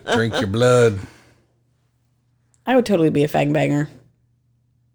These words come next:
Speaker 2: Not a cat one. A human
Speaker 1: I was
Speaker 2: one.
Speaker 1: about to say, well, th-, it sounds like this creature will oblige.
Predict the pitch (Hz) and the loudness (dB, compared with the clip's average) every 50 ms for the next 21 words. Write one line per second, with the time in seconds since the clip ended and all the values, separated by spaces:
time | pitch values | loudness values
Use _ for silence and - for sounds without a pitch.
0 | _ _ _ _ _ - 185 214 233 233 220 202 - 214 190 185 - 123 147 143 | _ _ _ _ _ -2 0 2 4 4 2 2 0 0 0 0 0 0 0 0
1 | 143 147 156 156 - - - - 180 165 180 196 185 165 147 151 147 143 143 156 | 0 -2 -2 -6 -10 -18 -16 -14 -8 -6 -4 -2 -2 0 0 0 0 0 0 2
2 | 160 156 151 139 - - - 175 175 156 135 127 123 147 170 170 165 165 156 139 | 2 2 2 2 0 0 0 2 2 2 2 2 2 2 4 4 4 2 2 0
3 | 98 113 127 156 170 - 127 - - - 240 226 196 208 175 160 190 214 - - | -2 -4 -2 -2 -2 -2 -4 -4 -2 0 0 2 2 2 2 2 0 0 -2 -2
4 | - 185 180 - - 170 165 160 151 135 113 104 127 156 160 135 110 113 110 - | -2 -2 -2 0 2 2 4 4 4 4 2 2 2 2 2 2 2 0 -2 -4
5 | - - | -8 -12